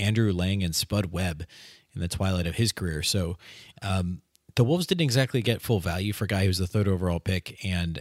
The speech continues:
had averaged, you know, basically seventeen and eight for them over three seasons.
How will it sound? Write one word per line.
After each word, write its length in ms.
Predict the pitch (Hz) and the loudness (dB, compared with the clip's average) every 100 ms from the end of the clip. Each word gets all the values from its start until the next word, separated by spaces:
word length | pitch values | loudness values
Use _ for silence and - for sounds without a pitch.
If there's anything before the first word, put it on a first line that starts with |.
| - | -10
had 220 | - 98 | -4 0
averaged, 480 | 90 85 90 - - - - - - | 0 0 -2 -4 -6 -14 -20 -20 -4
you 100 | 87 | -2
know, 160 | 82 - _ | -2 -6 _
basically 420 | 98 92 110 104 92 | -2 0 0 2 2
seventeen 440 | - 90 85 95 | 2 0 -2 0
and 100 | 82 | 0
eight 140 | 90 | -2
for 140 | - 98 | -2 -2
them 180 | 85 85 | 0 -2
over 160 | 85 | -4
three 220 | 90 92 | -4 -2
seasons. 560 | 85 101 90 82 82 | 0 2 2 0 -4